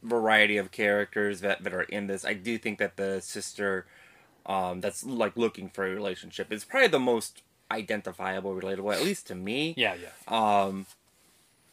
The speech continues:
Speaker 1: y-, yeah, yeah. There, there, there's just so many characters. There's so many different plot lines going on. Um, I love the, the neighbor to, uh,
Speaker 2: Philip Seymour Hoffman?
Speaker 1: Yeah.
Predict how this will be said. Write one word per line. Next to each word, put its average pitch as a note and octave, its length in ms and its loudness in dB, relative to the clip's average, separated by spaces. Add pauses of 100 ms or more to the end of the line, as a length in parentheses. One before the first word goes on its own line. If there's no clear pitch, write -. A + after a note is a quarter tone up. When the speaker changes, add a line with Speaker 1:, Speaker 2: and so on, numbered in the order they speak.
(220)
Speaker 1:
y-, C3 180 -8
yeah, D3 240 10
yeah. B2 160 10
There, D3+ 200 8
there, D#3 380 6
there's D#3+ 220 0
just E3 160 -4
so F#3 120 0
many C#3 220 0
characters. C3 500 0
There's G#2+ 140 -8
so C#3+ 140 -6
many B2+ 160 -4
different G2+ 320 -6
plot A#2 260 -2
lines A#2 280 -2
going A#2 360 -2
on. A#2 340 0
Um, G2 340 -4 (480)
I A#2 140 4
love G#2+ 260 0
the, G2+ 280 0 (220)
the A2 140 -8
neighbor A2 680 -2 (800)
to, G2+ 720 -4
uh, F#2 420 -8 (180)
Speaker 2:
Philip A#2 200 4
Seymour A2 240 -4
Hoffman? A2 320 2
Speaker 1:
Yeah. G2+ 320 4